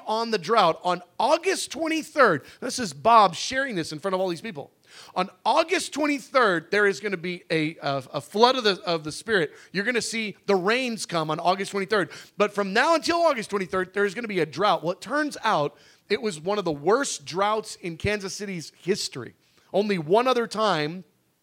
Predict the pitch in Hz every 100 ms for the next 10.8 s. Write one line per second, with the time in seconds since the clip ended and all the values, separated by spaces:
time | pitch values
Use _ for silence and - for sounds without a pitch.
0 | - 190 160 185 175 190 190 - - -
1 | 143 240 - 185 151 156 165 180 156 165
2 | 156 220 214 180 156 156 _ - 202 196
3 | 202 - - 233 226 180 139 147 180 170
4 | 180 - 185 156 147 202 220 208 180 175
5 | 156 147 135 185 190 175 156 170 156 -
6 | - - _ 160 147 147 156 185 - 147
7 | 175 127 104 _ _ - - 214 196 262
8 | 294 277 285 233 - 240 233 156 160 247
9 | 202 240 220 202 170 202 185 151 202 180
10 | - - 170 262 196 233 285 151